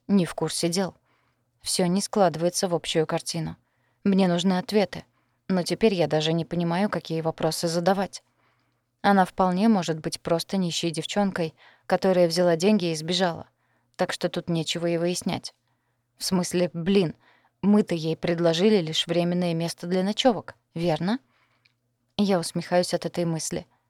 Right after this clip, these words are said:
Капец, если она и вправду так думала. Она стала для нас чем-то намного большим. Большим, чем мы могли себе представить. Большим, чем мы когда-либо хотели.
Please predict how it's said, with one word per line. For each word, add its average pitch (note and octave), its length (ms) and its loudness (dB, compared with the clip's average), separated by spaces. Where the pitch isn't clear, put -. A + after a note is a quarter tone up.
Капец, - 460 -2
если F3 260 -2
она E3+ 200 0
и E3+ 40 -2
вправду D#3+ 400 -2
так E3 200 -2
думала. E3 360 -4
Она G3 220 2
стала G3 360 2
для E3+ 160 0
нас E3 200 -6
чем-то E3+ 340 -2
намного E3+ 400 -2
большим. E3 480 -2
Большим, E3+ 600 2
чем F#3 240 2
мы E3+ 100 2
могли D#3+ 300 -2
себе E3 300 -4
представить. F3 720 -6
Большим, E3+ 640 0
чем F3 280 0
мы E3 120 -2
когда-либо D#3+ 520 0
хотели. F3+ 540 -2